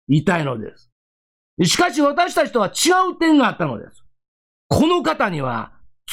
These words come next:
罪がないのです。この罪のないキリストがなぜ十字架の死にまで従われたのでしょう。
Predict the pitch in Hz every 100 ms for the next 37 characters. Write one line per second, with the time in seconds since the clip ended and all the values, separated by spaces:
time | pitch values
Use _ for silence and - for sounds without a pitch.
0 | - 440 370 214 147 127 110 - - -
1 | _ _ _ _ _ _ _ - - 320
2 | 302 - - 415 453 415 302 254 233 170
3 | 190 180 185 151 135 - - 123 160 247
4 | 349 440 339 254 302 254 294 262 165 220
5 | 254 214 180 165 214 208 196 175 139 117
6 | 101 98 107 107 -